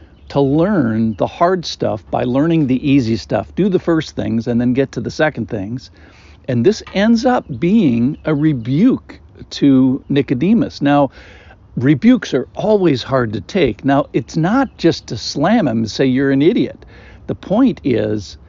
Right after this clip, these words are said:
"Hey, you can do better." It's a call to a higher, uh, pay attention better. You can do better. So listen to the, listen to this. Is, so, uh, Nicodemus is, his mind is blown. Jesus is saying,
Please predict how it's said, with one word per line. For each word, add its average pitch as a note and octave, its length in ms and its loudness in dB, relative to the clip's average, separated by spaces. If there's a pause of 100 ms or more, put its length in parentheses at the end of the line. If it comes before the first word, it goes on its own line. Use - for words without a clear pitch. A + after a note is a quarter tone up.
(280)
"Hey, G3+ 220 2
you A#2 340 -2
can E3 200 -2
do B2 120 0
better." C3+ 320 -2
It's - 220 -10
a A2 60 -4
call F3 540 -2
to C3 260 -2
a A#2+ 40 0
higher, C3+ 580 -2 (1000)
uh, A2+ 260 -2 (300)
pay F3 160 2
attention E3+ 500 0
better. A#2+ 420 0
You C#3 120 -2
can E3+ 160 -2
do D#3 120 0
better. B2 380 0
So - 140 -6
listen A3+ 300 0
to A3+ 60 4
the, D#3 200 -2 (320)
listen G#3+ 300 -4
to F3+ 100 0
this. C3 160 -8
Is, A#2 400 -6
so, C3+ 180 -2 (300)
uh, A#2+ 240 -4 (340)
Nicodemus E3+ 720 2
is, B2 200 -6 (420)
his A#2+ 220 -6
mind F3+ 480 0
is D3+ 120 4
blown. B2+ 600 -2 (420)
Jesus F#3 480 -2
is A#2+ 100 -6
saying, C3 540 2